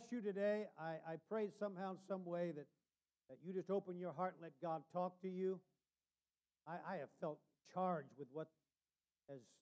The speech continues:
occurred already, the singing and the encouragement, words of encouragement. I've been charged. If you came just to get a song in your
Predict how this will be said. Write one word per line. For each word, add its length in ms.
occurred 340
already, 540
the 500
singing 380
and 160
the 1040
encouragement, 560
words 220
of 80
encouragement. 400
I've 220
been 80
charged. 260
If 100
you 160
came 300
just 220
to 60
get 260
a 20
song 400
in 100
your 120